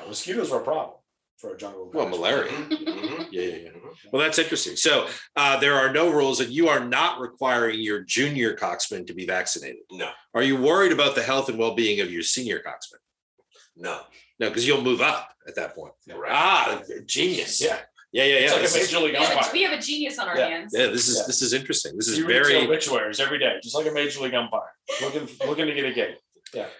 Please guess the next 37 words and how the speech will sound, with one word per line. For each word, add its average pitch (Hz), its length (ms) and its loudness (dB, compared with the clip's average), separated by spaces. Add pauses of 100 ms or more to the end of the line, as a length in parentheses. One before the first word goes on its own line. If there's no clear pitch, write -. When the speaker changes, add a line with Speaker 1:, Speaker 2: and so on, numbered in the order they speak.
(200)
Speaker 2:
Very 139 260 4
interesting. 110 380 0
Well, 147 340 4
we 123 180 0
now 147 360 2
have 143 320 2
New 135 80 -2
York 143 260 2
City 147 580 0
mandating 131 680 2
masks 120 540 0
once 107 240 -6
again. 92 320 -2
Speaker 1:
Good - 260 -12
for 131 80 -8
them. 107 320 -4
Speaker 2:
Coxman 151 480 2
or 147 140 4
otherwise. 107 680 0
Speaker 1:
I'm 104 60 -16
not 120 220 -4
going. 95 240 -10 (220)
Speaker 2:
Vaccinated, 139 920 4 (600)
unvaccinated, 123 880 2 (400)
um, 104 500 0
did 131 280 0
not 131 280 0
check 123 280 0
any 117 240 -2
box. 117 680 0 (240)
Everyone 139 420 2
has 123 200 2
to 127 60 -2
wear 113 160 2
a 104 40 0
mask 107 380 0
indoors. 98 840 0